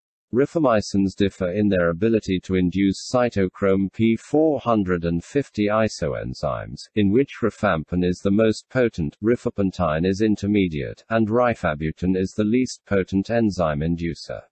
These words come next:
Rifampin increases the metabolism of protease inhibitors, certain non-nucleoside reverse transcriptase inhibitors, N N R T Is, macrolide antibiotics, azole antifungal agents,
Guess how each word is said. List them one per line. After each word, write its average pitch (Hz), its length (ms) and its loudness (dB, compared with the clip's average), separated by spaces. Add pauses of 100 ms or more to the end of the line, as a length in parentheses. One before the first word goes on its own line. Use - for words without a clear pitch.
(720)
Rifampin 104 640 2
increases 101 680 0
the 95 80 0
metabolism 90 840 -2
of 73 220 -4
protease 95 640 0
inhibitors, 82 800 -4
certain 123 580 2
non-nucleoside 101 1200 0
reverse 80 560 -2
transcriptase 104 1040 -4
inhibitors, 85 680 -4 (120)
N 143 240 0
N 143 260 2
R 123 300 2
T 98 260 0
Is, 78 560 -2
macrolide 87 680 0
antibiotics, 82 1160 -4
azole 104 480 2
antifungal 92 880 0
agents, 80 520 -6